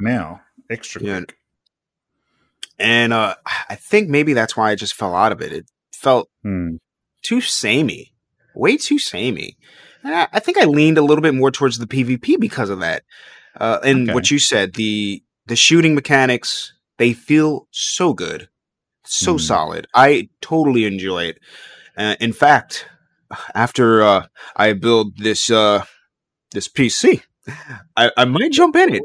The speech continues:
Speaker 2: just to try out the, the P V P because
Speaker 1: 'Cause I know the, the, the, the first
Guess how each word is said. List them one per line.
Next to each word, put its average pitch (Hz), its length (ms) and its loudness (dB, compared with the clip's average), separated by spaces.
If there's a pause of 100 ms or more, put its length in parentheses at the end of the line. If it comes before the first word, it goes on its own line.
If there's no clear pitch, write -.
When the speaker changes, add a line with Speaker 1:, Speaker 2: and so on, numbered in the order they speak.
Speaker 2:
just - 200 -2
to 196 100 4
try 196 340 0
out 185 340 2
the, 170 220 4
the 165 100 0
P 196 180 -6
V 185 140 -4
P 110 420 -4 (220)
because 123 440 0
Speaker 1:
'Cause 170 160 -10
I - 20 -10
know 214 120 -2 (420)
the, 110 220 -4
the, 101 320 -6 (100)
the, 92 80 -8
the 80 120 -14
first - 460 -2